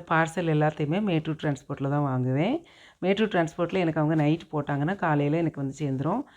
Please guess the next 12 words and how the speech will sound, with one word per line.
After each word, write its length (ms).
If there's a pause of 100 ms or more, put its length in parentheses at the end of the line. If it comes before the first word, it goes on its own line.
(200)
நானும் 280
அன்னைக்கே 300
எடுத்துருவேன். 520
சில 300
நாள் 200 (160)
ஒரு 220
நாள் 180
லேட் 260
ஆயிரும். 340 (360)
லேட் 220
ஆனாலும் 420 (320)
வாடாது. 500